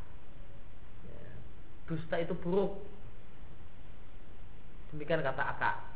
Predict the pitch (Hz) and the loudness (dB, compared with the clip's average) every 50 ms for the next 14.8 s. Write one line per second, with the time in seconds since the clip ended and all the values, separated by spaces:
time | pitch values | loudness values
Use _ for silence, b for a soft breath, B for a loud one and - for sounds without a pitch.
0 | - - - - 165 139 127 - - - - - - - - - - - - - | 0 0 0 2 2 0 0 0 0 0 0 0 0 0 -2 -2 -2 -2 -2 -2
1 | - - 131 139 156 175 202 214 220 - - - - - - 160 165 185 185 - | -2 -2 -2 0 2 4 6 6 4 4 2 0 -2 0 0 2 2 2 2 0
2 | - 180 - - 190 202 208 202 196 180 180 190 202 185 190 170 - 165 151 - | 0 0 0 4 6 6 6 6 6 6 4 4 2 0 0 0 2 2 2 2
3 | 156 156 165 175 180 196 208 214 - - - - - - - - - - - - | 0 0 2 2 4 4 4 4 2 0 0 -2 -2 -2 -2 -2 -2 -2 0 0
4 | - - - - - - 170 160 160 170 170 170 190 180 - 160 143 139 143 143 | -2 -2 -2 -2 -2 -2 0 2 2 2 2 2 0 0 0 0 0 0 0 0
5 | - - - - - - - - - 131 - - - - - - - - - - | 0 -2 -2 -2 -2 -2 -2 0 0 0 0 0 0 0 0 0 0 0 0 -2
6 | - - - - - - - - - - - - - - - - - - - - | -2 -2 -2 0 0 0 0 -2 -2 -2 -2 -2 0 -2 -2 -2 -2 0 0 0
7 | - - - - - - - - - 92 98 - - - - - - - - - | 0 0 -2 -2 -2 -2 -2 0 0 0 0 0 -2 -2 0 0 0 0 0 0
8 | - - - - - - - - - - - 139 - - - - 160 165 160 160 | 0 -2 0 0 0 0 0 0 0 0 0 0 0 0 0 0 2 2 4 2
9 | 156 - 156 160 156 - 156 156 156 160 156 156 - - - - - - - - | 2 0 0 0 0 0 0 0 2 2 2 0 0 0 0 -2 -2 -2 -2 -2
10 | - - - - 131 127 - - - 139 151 160 170 160 160 156 151 - 156 156 | 0 0 0 -2 -2 -2 -2 0 0 0 0 2 0 0 0 0 -2 -2 0 0
11 | 160 165 160 160 - - - - - 185 - 160 165 - - - - - 175 190 | 2 2 0 0 0 -2 -2 -2 -2 -2 -2 -2 -2 -2 -2 -2 0 0 0 0
12 | 208 - - - - - - - - - - - - - - - - - - - | 0 0 -2 -2 -2 -2 -2 -2 -2 -2 -2 -2 -2 -2 -2 -2 -2 -2 -2 -2
13 | - - - - 156 160 160 160 160 160 143 143 170 180 170 156 143 143 135 - | -2 -2 -2 -2 0 0 0 0 2 2 4 4 4 4 2 2 0 0 0 0
14 | 185 180 165 - 147 139 139 135 - 127 127 123 123 120 - | 0 0 0 0 0 0 0 0 0 0 0 0 0 0 -2